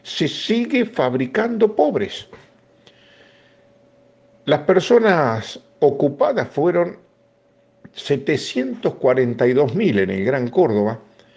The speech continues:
setenta mil más que en dos mil veintiuno. Sin embargo, y pese a la baja de la desocupación y a la suba del empleo, siguió elevado el número de ocupados demandantes, personas que aún trabajan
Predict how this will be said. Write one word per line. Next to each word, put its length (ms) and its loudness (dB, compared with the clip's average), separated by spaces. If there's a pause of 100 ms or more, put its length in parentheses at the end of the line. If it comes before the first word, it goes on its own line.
(400)
setenta 540 -2
mil 220 -2
más 280 -2
que 140 -4
en 200 -6
dos 180 -2
mil 200 -2
veintiuno. 680 -2 (640)
Sin 260 0
embargo, 500 2
y 60 2
pese 420 -2
a 60 2
la 140 4
baja 420 -2
de 100 -2
la 140 0
desocupación 920 -2
y 80 -2
a 60 -2
la 140 -4
suba 380 -2
del 180 2
empleo, 560 -2 (360)
siguió 480 0
elevado 520 2
el 120 -2
número 380 2
de 100 0
ocupados 640 -2
demandantes, 1080 -2 (480)
personas 500 0
que 160 -2
aún 280 0
trabajan 720 -2